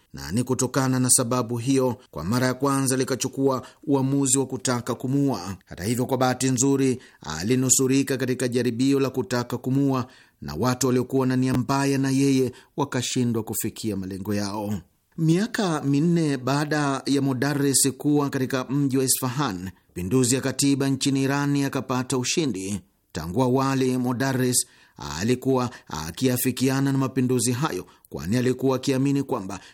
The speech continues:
hiyo ni njia ya kukata mikono ya madhalimu. Baada ya ushindi wa awali wa wapigania katiba, uongozi na usimamizi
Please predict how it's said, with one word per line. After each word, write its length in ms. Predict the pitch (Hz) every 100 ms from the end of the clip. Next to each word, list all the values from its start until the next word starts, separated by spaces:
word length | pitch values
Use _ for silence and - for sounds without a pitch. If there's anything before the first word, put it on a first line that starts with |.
| _ -
hiyo 600 | 143 180 185 180 165 147
ni 160 | 139 135
njia 600 | 123 123 151 151 143 135 -
ya 140 | 135
kukata 580 | 127 131 - 139 139 143
mikono 520 | 135 127 135 139 139
ya 80 | 139
madhalimu. 600 | 139 123 151 190 180 127 -
Baada 320 | - 113 160 180
ya 60 |
ushindi 500 | 175 - 240 226 185
wa 180 | 139 139
awali 600 | 139 139 156 165 156 147
wa 140 | 139
wapigania 640 | 135 135 139 139 143 151 143
katiba, 560 | 143 143 156 139 135 - _ -
uongozi 500 | 80 90 143 127 139
na 100 | 139
usimamizi 840 | - 143 139 147 147 131 143